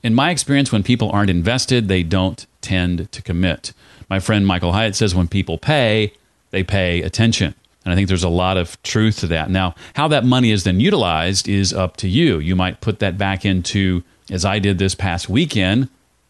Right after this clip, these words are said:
an in-person event where things like meals and lodging for those visiting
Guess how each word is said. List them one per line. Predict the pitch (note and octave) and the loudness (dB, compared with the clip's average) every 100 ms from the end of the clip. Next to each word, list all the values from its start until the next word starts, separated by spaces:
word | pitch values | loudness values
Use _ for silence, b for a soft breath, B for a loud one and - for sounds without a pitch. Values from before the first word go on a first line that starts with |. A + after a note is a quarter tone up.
| - | -4
an | A2+ | 0
in-person | B2 B2 F#3 G#3 - G#2 D#2 _ - | 2 2 2 2 2 0 -2 _ -6
event | F#2 F2+ D#2 - - _ _ - | 0 0 -2 -10 -18 _ _ -4
where | G#2 | 0
things | B2 A2 | 2 2
like | G#2+ | 0
meals | G#2+ B2 B2+ A2+ | 0 2 2 2
and | A2 | 2
lodging | G#2 A#2 A#2+ G#2+ F#2 | 2 2 2 0 2
for | G2 | 2
those | F#2 F#2 F2 - - | 2 2 0 -2 -6
visiting | F2+ A2 F#2 F2+ D#2+ D#2+ | 0 0 2 0 0 -4